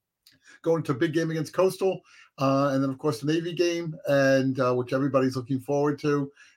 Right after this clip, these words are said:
But I expected more, and we can talk about why.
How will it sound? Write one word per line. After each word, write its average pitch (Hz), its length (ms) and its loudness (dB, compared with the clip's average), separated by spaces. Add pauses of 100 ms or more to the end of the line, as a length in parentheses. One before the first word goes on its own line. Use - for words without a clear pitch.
(120)
But 131 280 4
I 143 120 4
expected 131 560 0
more, 123 460 2 (200)
and 107 540 -10 (300)
we 123 80 -10
can 123 120 -8
talk 113 280 -2
about 107 240 -2
why. 92 240 -4